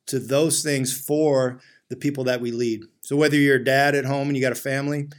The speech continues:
or you're a dentist and you, and you, you got to practice, you, you practice those, those habits, I think you're gonna hear the voice of God, and then you can begin to implement that in,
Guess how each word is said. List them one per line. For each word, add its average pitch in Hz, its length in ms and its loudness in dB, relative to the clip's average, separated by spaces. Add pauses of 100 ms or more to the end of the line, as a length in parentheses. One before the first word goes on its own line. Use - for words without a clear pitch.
(380)
or 127 320 0
you're 127 340 -2
a 123 40 0
dentist 135 400 0
and 120 100 -6
you, 127 160 -8
and 127 140 -10
you, 127 120 -12
you 131 80 -10
got 131 120 -4
to 120 40 -10
practice, 151 680 -4 (1000)
you, 147 120 -16 (180)
you 139 100 -12
practice 165 480 0
those, 156 420 -2
those 147 320 -4
habits, 123 420 0
I - 100 -10
think 143 160 -6
you're 135 100 -2
gonna 131 140 -2
hear 143 160 0
the 135 60 -2
voice 135 260 -2
of - 60 -16
God, 139 200 2
and 131 100 -2
then 156 80 2
you 180 60 -2
can 165 140 -4
begin 139 240 0
to 135 120 -6
implement 139 400 -4
that 131 240 -2
in, 135 140 -6